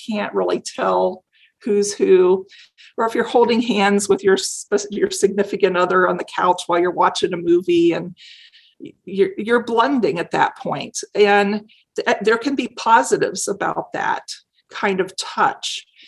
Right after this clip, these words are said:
But if we're doing that kind of touch from a therapy standpoint, we're gonna be exhausted at the end of the day.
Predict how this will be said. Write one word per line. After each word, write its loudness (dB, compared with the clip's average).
But -2
if -4
we're 0
doing 0
that 2
kind -4
of -4
touch -4
from -4
a -2
therapy -2
standpoint, -8
we're -10
gonna -4
be 2
exhausted 0
at -4
the -6
end -2
of -4
the -6
day. 0